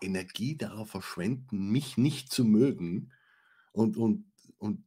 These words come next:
hinter meinem Rücken über Scheiße über mich zu reden und bla und tut und da. Und die, die, die, die brauchen sich nicht mal offenbaren, weil das sieht man ihnen an.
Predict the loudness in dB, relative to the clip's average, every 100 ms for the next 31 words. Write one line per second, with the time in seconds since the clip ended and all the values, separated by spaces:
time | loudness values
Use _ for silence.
0 | -10 0 2 2 2 0 0 -2 -2 -2
1 | -2 -2 -4 -4 0 2 2 0 -2 -2
2 | 0 -2 -4 -8 -6 -4 -2 0 -2 -4
3 | -8 -20 -20 -14 -12 -12 _ _ _ _
4 | -10 -8 -2 -2 -2 _ _ _ _ _
5 | _ _ _ _ _ _ _ _ _ -8
6 | -8 -8 -10 -6 -6 -2 -2 -2 -2 -4
7 | -2 -4 -2 -6 0 -2 0 -4 -2 -4
8 | -2 -4 -2 -4 -4 -6 -6 -2 -2 0
9 | 0 0 0 0 0 -2 -2 -2